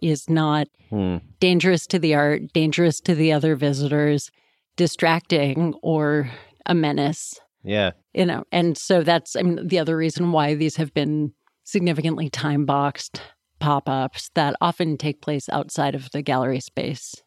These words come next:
Speaker 2: Yeah. Ta-, talk to me, um, you use the term dangerous to the art.
Speaker 1: Yeah.
Speaker 2: I'm curious, um, eh, so, I mean, obviously at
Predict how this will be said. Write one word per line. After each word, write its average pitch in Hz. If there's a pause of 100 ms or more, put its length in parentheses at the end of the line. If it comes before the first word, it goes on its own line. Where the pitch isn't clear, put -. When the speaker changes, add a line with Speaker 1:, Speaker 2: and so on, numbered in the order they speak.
(120)
Speaker 2:
Yeah. 101 (360)
Ta-, 147
talk 165
to -
me, 160
um, 110 (280)
you 104 (120)
use 107
the 113
term 101 (120)
dangerous 95
to -
the 87
art. 85 (500)
Speaker 1:
Yeah. 190
Speaker 2:
I'm -
curious, 120 (100)
um, 90 (580)
eh, 107
so, 110
I 104
mean, 107
obviously 95
at 85